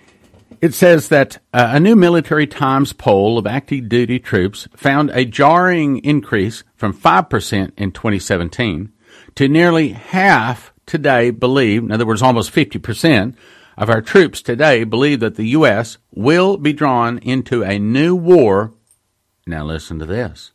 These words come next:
Within the next year. Okay, here we are. We're in twenty eighteen, the last part of it, the concluding part of twenty eighteen. So if that's correct, that's saying that half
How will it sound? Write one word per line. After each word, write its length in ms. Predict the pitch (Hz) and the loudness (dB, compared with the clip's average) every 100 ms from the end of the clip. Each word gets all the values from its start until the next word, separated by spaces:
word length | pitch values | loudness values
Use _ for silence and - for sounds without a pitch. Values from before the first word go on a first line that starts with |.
| _ _ _ _ _ - | _ _ _ _ _ -6
Within 720 | 98 104 117 120 131 135 123 | -2 -2 -4 -4 -2 -4 -6
the 160 | 87 98 | -8 -4
next 480 | 104 120 113 - _ | -2 -4 -6 -14 _
year. 460 | - 113 98 69 _ _ - | -10 -4 -4 -6 _ _ -12
Okay, 240 | 117 92 | -10 -8
here 160 | 92 185 | -2 2
we 160 | 220 135 | 4 4
are. 240 | 110 156 _ _ _ _ _ - | 0 -2 _ _ _ _ _ -2
We're 180 | 208 | 0
in 120 | 240 - | 0 -2
twenty 340 | - 165 151 | -2 -2 0
eighteen, 560 | 135 - - 107 62 - _ _ _ - - - | -4 -4 -6 -6 -8 -14 _ _ _ -20 -20 -10
the 100 | 160 | -4
last 460 | 156 135 117 - - | -2 -2 -4 -8 -4
part 260 | 190 127 | 2 2
of 80 | 82 | 0
it, 140 | - _ | -10 _
the 100 | 107 | -14
concluding 560 | - 139 - 190 147 98 | -8 -6 2 4 4 0
part 240 | 110 80 | -4 -4
of 80 | 92 | -6
twenty 320 | - 135 117 | -4 -2 -2
eighteen. 420 | 98 - 120 78 _ _ _ - _ | -4 -4 -6 -6 _ _ _ -20 _
So 440 | - 180 160 147 - _ _ - | -4 2 2 0 -10 _ _ -2
if 520 | 190 226 226 - - | 2 2 0 -10 -20
that's 300 | - 160 - - _ | -8 -6 -6 -12 _
correct, 640 | - 123 180 127 87 _ _ _ _ _ | -10 -2 0 0 -4 _ _ _ _ _
that's 320 | 143 143 - | -8 -8 -10
saying 580 | - - 190 160 123 123 | -8 -2 0 0 0 -2
that 200 | 117 - | -4 -8
half 560 | 110 156 156 170 156 | -8 -6 -2 -2 -4